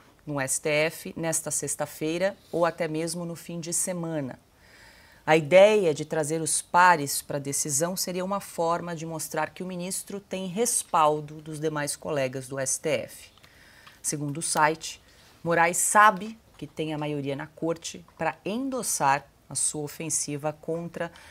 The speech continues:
a rede X Pioto. Esse é um bastidor que a gente traz aqui do site Metrópolis com algumas possibilidades. Lembrando que o ministro deu vinte e quatro horas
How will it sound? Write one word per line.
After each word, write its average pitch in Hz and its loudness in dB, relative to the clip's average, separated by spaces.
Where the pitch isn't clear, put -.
a - -2
rede 147 -4
X - -4
Pioto. 151 -4
Esse 156 -4
é - -4
um 196 -8
bastidor 180 -6
que - -10
a 156 -8
gente 151 -10
traz 139 -4
aqui 131 -12
do 131 -12
site 135 -6
Metrópolis 131 -4
com 135 -12
algumas 143 -8
possibilidades. 135 -2
Lembrando 147 -8
que - -14
o 156 -10
ministro 156 -10
deu 165 -4
vinte 220 -2
e 240 -8
quatro - -4
horas 160 2